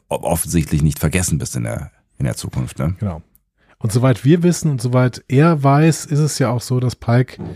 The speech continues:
Speaker 2: in dem entstellten Zustand in einem lebenserhaltenden Stuhl, äh, endet,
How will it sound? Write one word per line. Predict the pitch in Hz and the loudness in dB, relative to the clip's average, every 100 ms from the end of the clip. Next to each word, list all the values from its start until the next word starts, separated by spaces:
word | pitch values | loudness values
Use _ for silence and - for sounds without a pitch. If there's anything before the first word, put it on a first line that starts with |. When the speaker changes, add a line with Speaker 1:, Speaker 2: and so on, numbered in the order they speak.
| - _ - | -16 _ -4
Speaker 2:
in | 120 | 2
dem | 120 | 4
entstellten | 127 113 147 123 123 | 4 2 2 2 0
Zustand | 139 131 123 | -2 0 2
in | 120 | 4
einem | 110 | 4
lebenserhaltenden | 120 120 117 110 110 | 4 4 2 2 2
Stuhl, | 107 139 151 151 - 135 123 127 82 110 - | 2 6 6 6 4 4 6 4 0 -8 -2
äh, | 127 | 4
endet, | 131 127 123 120 | 6 6 4 -2